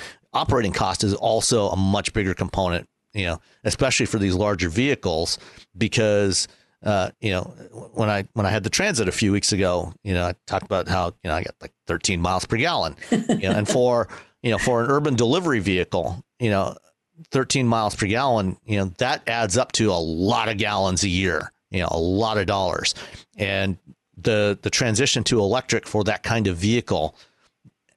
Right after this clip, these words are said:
you're talking huge, much bigger savings in operating costs than you are for somebody switching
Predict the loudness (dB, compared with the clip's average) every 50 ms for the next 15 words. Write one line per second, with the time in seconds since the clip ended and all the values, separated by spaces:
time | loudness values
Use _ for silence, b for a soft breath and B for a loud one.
0 | _ _ _ _ -2 0 0 2 2 0 0 0 0 -4 -4 -2 -2 -2 0 2
1 | 2 4 4 4 4 2 2 0 0 2 0 2 0 -2 -6 -6 _ _ -2 0
2 | 0 2 0 0 0 2 0 0 0 0 0 0 0 0 0 -2 -2 -2 -4 -4
3 | -2 -2 -2 -2 -2 -2 -2 -2 -2 -2 -2 -2 -2 -2 -2 -2 -4 -4 -4 -8
4 | -12 _ -4 -2 0 0 2 2 2 4 4 4 2 2 0 -2 -4 B B B
5 | B B B _ 0 2 2 4 2 2 0 0 0 0 2 2 2 2 2 0
6 | 0 0 0 0 0 0 0 0 0 -2 -2